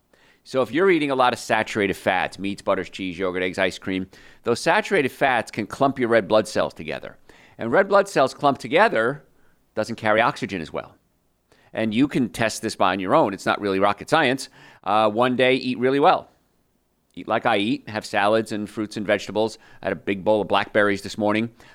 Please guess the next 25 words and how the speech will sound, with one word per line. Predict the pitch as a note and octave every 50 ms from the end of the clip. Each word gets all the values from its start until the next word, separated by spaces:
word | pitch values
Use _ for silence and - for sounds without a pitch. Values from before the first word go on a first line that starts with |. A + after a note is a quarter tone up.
| _
I | - F2
had | F2
my | G2
Super | F2 - - A2 - F#2
Greens | G2+ G#2 G2+ E2+
and | F#2+ F2+
Essential | - - G2+ E2+ E2+
Source, | D#2 - - G2+ E2+ -
of | - _
course. | - - F#2+ F2 F2 -
I | E2
start | D2 - - F2 - -
my | E2
day | D2 F2 G2
with | F2+ -
that. | - A2+ A#2 - - - _ - - - - _ _ -
Um, | - F2+ F2+ F#2 F#2+ F#2 - -
and | A#2 B2 B2 A2+
then | C3 C#3+ C#3 C3+
see | C3 - - G#3 G#3+
how | E3+ D#3 D#3+
you | D#3 D3
feel | C3 - - A2 F#2+ D#2 D#2 F#2 _ _ _ _ _ _ _ _ _ _ _ _ _ _ _ _ _ _ _ _ _ _ _ _ _ _ _ _ _ -
that | - G#2+ G2+ -
day, | G2 G#2 F#2 E2 - -